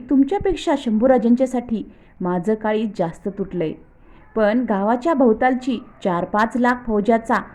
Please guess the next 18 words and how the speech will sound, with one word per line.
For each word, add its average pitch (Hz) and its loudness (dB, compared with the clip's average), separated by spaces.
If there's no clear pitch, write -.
तळ 220 8
पडलाय. 180 2
बादशहाची 208 -2
लई 254 4
दांडगी 294 6
आहे, 262 4
त्यानं 196 0
या 226 2
रक्तामासाला 302 4
कोणी 277 4
शिवू 247 2
नका 262 2
असं 226 -2
फरमान 214 2
देखील 247 2
काढलंय." 196 2
आता 185 -2
मात्र 208 -2